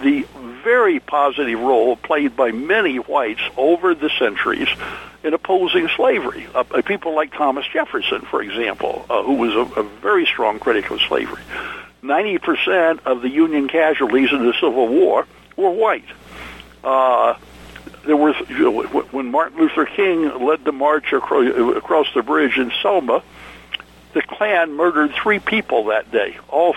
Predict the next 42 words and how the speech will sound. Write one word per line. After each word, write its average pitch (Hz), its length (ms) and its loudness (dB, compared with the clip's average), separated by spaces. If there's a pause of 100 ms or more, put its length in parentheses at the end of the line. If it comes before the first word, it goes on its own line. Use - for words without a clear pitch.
three 180 280 2
were 135 180 2
whites 160 480 -2
who 147 80 0
had 139 140 -4
come 147 220 -2
down 135 280 2
from 131 220 0
New 135 200 6
England, 113 420 2 (200)
or 113 120 -2
from 127 200 -2
the 117 100 -4
North, 123 400 0
one 113 180 -2
from 127 160 -6
Chicago, 95 580 -2
I 95 80 0
think, 104 200 -4 (500)
to 135 120 0
help 131 260 -2
Doctor 123 400 0
King. 190 380 -4 (580)
Uh, 127 680 4
the, 127 540 0
uh, 113 60 4
uh, 110 720 0
when 127 240 -6
Congress 190 520 -2
passed 139 340 0
the 147 60 -2
Voting 139 380 0
Rights 139 340 -2
Act 113 340 -4
and 107 120 -2
the 110 120 -2
Civil 151 340 2
Rights 110 320 0
Act 101 300 -2
in 98 80 -2
the 107 40 -4
mid-fifties, 180 760 -2